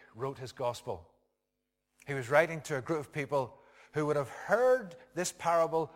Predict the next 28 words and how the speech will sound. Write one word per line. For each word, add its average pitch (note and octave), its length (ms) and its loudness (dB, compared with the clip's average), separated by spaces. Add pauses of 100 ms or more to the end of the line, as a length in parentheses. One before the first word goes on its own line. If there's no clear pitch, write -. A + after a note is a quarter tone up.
(240)
a C3+ 60 -6
little D3+ 180 0
bit C#3 240 -6
differently C3 540 -4 (2250)
than C3 240 0
they C3+ 100 -4
would C#3+ 140 -4
have B2+ 100 -4
heard C3+ 180 0
it C3+ 100 -2
when B2 160 -8
Jesus A2+ 380 -10
spoke. - 460 -12 (680)
When D3+ 200 -6
Jesus A#3 400 -2
spoke, E3+ 460 -2 (920)
the C#3 180 -2
rich F#3+ 240 0
man E3+ 180 0
says, D3 380 -2 (100)
"But E3+ 140 -2
if - 80 -6
someone G3+ 320 -2
comes, D#3+ 280 -8 (100)
comes D3+ 220 -4
from D3 180 -6
the B2+ 80 -6
dead C3+ 500 0